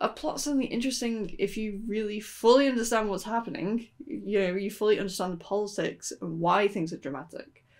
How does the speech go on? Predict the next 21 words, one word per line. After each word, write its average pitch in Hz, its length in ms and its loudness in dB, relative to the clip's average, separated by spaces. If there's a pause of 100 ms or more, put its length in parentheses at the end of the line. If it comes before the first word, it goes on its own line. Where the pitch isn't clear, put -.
(580)
And 196 440 0
if - 120 -2
you 233 140 -2
really 226 400 -2
care 220 300 -4
about 226 180 -4
the 226 60 -8
characters 208 480 -6
and 202 120 -6
know 214 280 -8 (100)
who 196 160 -2
everyone 214 300 -6
is, 175 340 -6
which - 420 -8 (160)
half 220 220 -10
the - 60 -20
time 220 160 -6
I 202 60 -2
didn't. 233 460 -6
<laughs> - 60 -16 (1040)
Um, 202 580 4